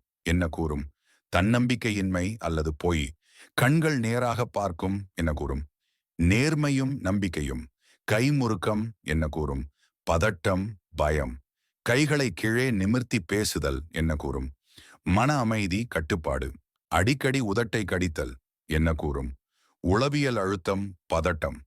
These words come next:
குறுகிய சிரிப்பு, என்ன கூறும்? உண்மை உணர்வில்லாத நடிப்பு. கரங்கள் முணுமுணுத்தல், என்ன கூறும்? குழப்பம் அல்லது உறுதியில்லாமை.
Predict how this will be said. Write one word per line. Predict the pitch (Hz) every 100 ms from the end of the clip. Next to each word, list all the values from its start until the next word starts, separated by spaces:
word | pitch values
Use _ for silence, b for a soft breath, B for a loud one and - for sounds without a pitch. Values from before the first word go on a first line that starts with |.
| _ _ _
குறுகிய | - 165 196 196 147
சிரிப்பு, | - 123 110 104 101 -
என்ன | 87 82
கூறும்? | 78 67 67 67 _ _ _
உண்மை | 95 110 147 165
உணர்வில்லாத | 135 120 113 110 101 104 101
நடிப்பு. | 78 76 73 65 - _ b b b
கரங்கள் | - 120 151 160 139
முணுமுணுத்தல், | 120 95 120 123 120 123 123 123 -
என்ன | 92 104
கூறும்? | 90 76 71 69 - _ _ _
குழப்பம் | - 101 120 123 120 127
அல்லது | 87 90 82 80
உறுதியில்லாமை. | 117 139 127 92 73 64 62